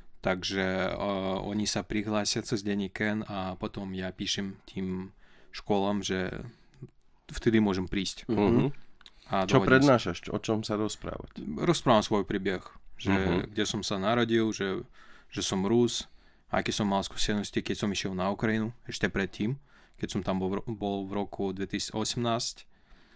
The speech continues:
Speaker 1: A že prečo som na Slovensku a prečo ja otvorene podporujem Ukrajinu.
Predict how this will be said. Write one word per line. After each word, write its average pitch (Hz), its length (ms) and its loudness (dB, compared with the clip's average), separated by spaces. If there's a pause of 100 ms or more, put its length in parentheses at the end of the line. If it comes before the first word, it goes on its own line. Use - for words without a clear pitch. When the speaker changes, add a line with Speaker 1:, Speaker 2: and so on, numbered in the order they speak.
(560)
Speaker 1:
A 101 140 -2 (580)
že 110 160 0
prečo 123 280 6
som - 120 0
na 107 160 2
Slovensku 113 560 0
a 95 80 -2
prečo 104 360 -2
ja 104 260 2
otvorene 101 440 -2
podporujem 98 460 -6
Ukrajinu. 98 480 -6